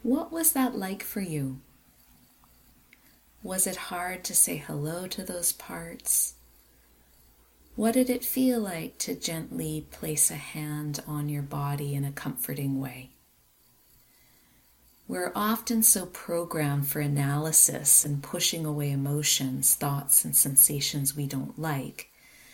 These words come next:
that we really don't know there are other options. Saying hello to a part of you and placing your hand gently where you notice the sensation in your body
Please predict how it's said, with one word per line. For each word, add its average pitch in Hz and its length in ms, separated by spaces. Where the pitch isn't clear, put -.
that 185 220
we 190 140
really 220 440
don't 165 500
know 143 540
there 156 240
are - 100
other - 320
options. - 800
Saying 220 440
hello 175 640
to 175 140
a 170 60
part 160 340
of 160 160
you 156 400
and 143 240
placing 160 560
your 143 140
hand 147 500
gently 147 540
where 151 180
you 143 220
notice 151 480
the 135 140
sensation 160 840
in 156 180
your 151 140
body 151 580